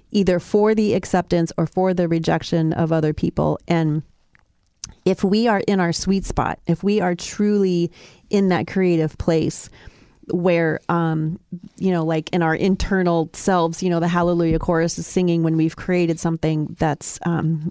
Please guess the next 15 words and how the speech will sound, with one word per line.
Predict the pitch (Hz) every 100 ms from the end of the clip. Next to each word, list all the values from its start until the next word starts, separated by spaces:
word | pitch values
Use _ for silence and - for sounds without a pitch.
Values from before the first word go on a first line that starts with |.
| 175
beautiful, | 165 190 185 - 160 151 - - - - -
then | 180 180 254 262 202 185 - - 175
that's | 208 247 -
when | 285 277
people | - 208 202 196 -
are | 180
drawn | 175 175 180 165
to | - - 214 190
it. | 135 - - _ _ _ _ _ _ _ _
But | - 175
when | 196
we | 220 262
put | - 220
it | 190
out | 208 202 -